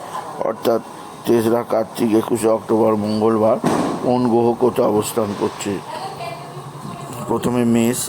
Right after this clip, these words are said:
মেষ ফাঁকা, বৃষ ফাঁকা, মিথুন ফাঁকা, কর্কটে অবস্থান করছে স্বয়ং দেবগুরু বৃহস্পতি, আর কেতু অবস্থান করছে সিংহে,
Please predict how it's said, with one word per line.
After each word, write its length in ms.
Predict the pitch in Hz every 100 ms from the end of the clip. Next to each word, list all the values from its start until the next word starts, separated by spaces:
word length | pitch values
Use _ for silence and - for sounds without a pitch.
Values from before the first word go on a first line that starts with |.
| -
মেষ 300 | 117 117 120 -
ফাঁকা, 340 | 104 107 110 101 -
বৃষ 200 | 120 117 - 107
ফাঁকা, 300 | 110 110 117
মিথুন 400 | 117 117 110 120 113
ফাঁকা, 300 | 110 110 117 120 - - - -
কর্কটে 480 | - 117 113 120 120
অবস্থান 460 | 113 117 120 - 120 113
করছে 280 | 117 - 123
স্বয়ং 320 | - 123 117 120 107
দেবগুরু 460 | 110 107 113 113
বৃহস্পতি, 600 | 104 107 - - 117 123 123 - - - -
আর 160 | - 110 110
কেতু 320 | 123 117 120 120
অবস্থান 460 | 107 117 - 117 110 107
করছে 360 | 113 - 117 110 98 - - - - - - - - - - - - - - - - - - 415 330 311 285 254 240 208 196 - - - - - -
সিংহে, 380 | - 120 120 123